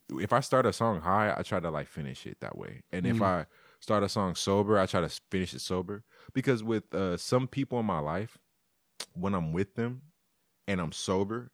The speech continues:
Speaker 1: it's actually better than when I'm with them and I'm high because they
Speaker 2: Yeah.
Speaker 1: make me feel a certain way.
Speaker 2: <laughs> Yeah.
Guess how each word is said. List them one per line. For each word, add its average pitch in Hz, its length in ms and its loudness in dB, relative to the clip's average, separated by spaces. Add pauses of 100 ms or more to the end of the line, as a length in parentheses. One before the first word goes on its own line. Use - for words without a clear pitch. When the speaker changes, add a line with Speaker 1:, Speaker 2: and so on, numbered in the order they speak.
Speaker 1:
it's 92 200 -6
actually 90 420 -2
better 73 640 -6
than 90 260 -2
when 82 100 -4
I'm 76 140 -4
with 85 180 -6
them 87 160 -4
and 78 100 -6
I'm 71 140 -8
high 80 440 -4
because 90 260 -6
they 82 120 2
Speaker 2:
Yeah. 131 80 4
Speaker 1:
make 123 160 2
me 80 80 -4
feel 120 280 2
a 95 60 2
certain 76 360 -4
way. 127 220 -10
Speaker 2:
<laughs> - 20 -4
Yeah. 131 300 4